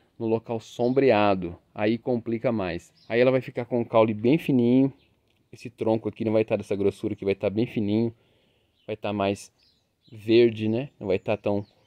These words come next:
tão cinza assim, tão marrom. Ele vai tá mais verde. E,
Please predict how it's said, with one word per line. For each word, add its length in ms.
tão 160
cinza 500
assim, 240
tão 300
marrom. 600
Ele 120
vai 140
tá 180
mais 260
verde. 500
E, 140